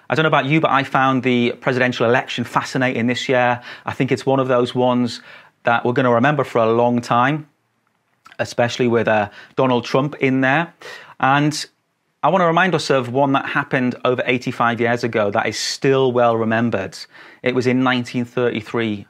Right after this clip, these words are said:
and it was, uh, Franklin Roosevelt who was declared the president in that year of the U S. And it was during a very difficult season. It was the season of the Great Depression.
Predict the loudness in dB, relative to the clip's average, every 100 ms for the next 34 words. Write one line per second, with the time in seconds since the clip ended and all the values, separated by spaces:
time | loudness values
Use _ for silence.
0 | -6 -4 -2 -4 -4 -2 -2 0 -2 -2
1 | -4 -4 -2 0 0 0 -2 -2 -4 -8
2 | -20 -20 -20 _ 0 0 -2 0 0 0
3 | -2 0 0 0 -2 -4 -4 -4 -2 -2
4 | -2 -2 -2 -4 -4 -2 0 -2 -4 -12
5 | -4 -2 -2 -4 -2 2 2 2 0 0
6 | 2 2 0 -2 -4 -6 -6 -4 -4 -4
7 | -6 -8 -16 -20 -8 -6 -4 -4 -6 -4
8 | -4 -4 -4 -2 -2 -2 -4 -4 -4 -8
9 | -10